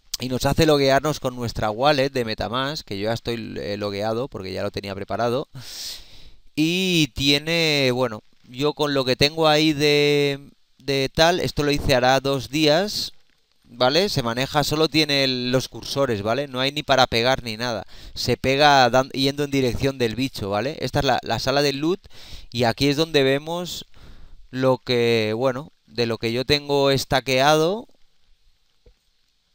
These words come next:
O sea, estaqueado no, en realidad. Lo que yo tengo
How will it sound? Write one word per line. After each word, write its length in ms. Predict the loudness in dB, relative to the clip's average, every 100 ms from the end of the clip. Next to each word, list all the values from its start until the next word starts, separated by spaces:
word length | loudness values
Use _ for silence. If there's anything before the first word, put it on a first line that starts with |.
| _ _ -8
O 40 | 0
sea, 200 | 0 0
estaqueado 560 | -2 -4 2 2 2
no, 180 | 0 -6
en 80 | -4
realidad. 640 | -6 -6 -2 -2 -2 -6
Lo 160 | -8 -8
que 140 | -6
yo 140 | -6 -2
tengo 1000 | -2 -2 -2 0 2 2 0 -2 -6